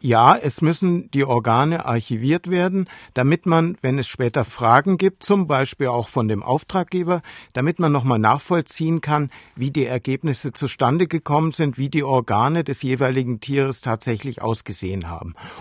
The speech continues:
Um das Tier identifizieren zu können, in dem Fall den Affen identifizieren zu können, muss die Tattoo-Nummer dabei sein. Und wenn diese Tattoo-Nummer von einem anderen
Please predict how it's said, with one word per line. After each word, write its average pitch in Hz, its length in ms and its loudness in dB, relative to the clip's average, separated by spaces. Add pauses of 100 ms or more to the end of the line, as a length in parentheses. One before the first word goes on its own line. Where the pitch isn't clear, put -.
(120)
Um 185 260 6
das 143 300 2
Tier 139 300 2
identifizieren 110 1040 -4
zu 151 140 -8
können, 120 260 0
in 101 100 -2
dem 120 180 0
Fall 110 200 -2
den 104 180 -6
Affen 165 260 -4
identifizieren 113 920 -4
zu 160 160 -10
können, 104 320 -4 (320)
muss 143 220 2
die 175 100 0
Tattoo-Nummer 139 720 0
dabei 98 400 -2
sein. 82 280 -10 (340)
Und 110 160 0
wenn 127 160 2
diese 143 260 0
Tattoo-Nummer 160 640 0
von 120 160 -4
einem 113 220 -6
anderen 175 540 0